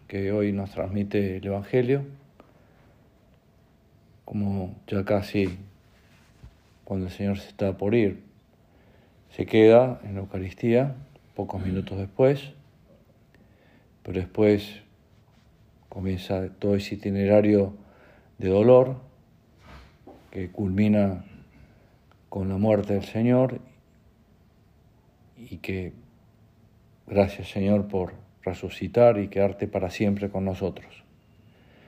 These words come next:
"Permanezcan en mí". No,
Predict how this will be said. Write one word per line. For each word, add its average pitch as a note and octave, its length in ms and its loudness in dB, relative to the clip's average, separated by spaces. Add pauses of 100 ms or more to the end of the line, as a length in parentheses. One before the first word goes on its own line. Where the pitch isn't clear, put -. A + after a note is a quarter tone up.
(160)
"Permanezcan A2+ 580 0
en G2 200 0
mí". F#2+ 180 0 (3750)
No, G#2+ 600 2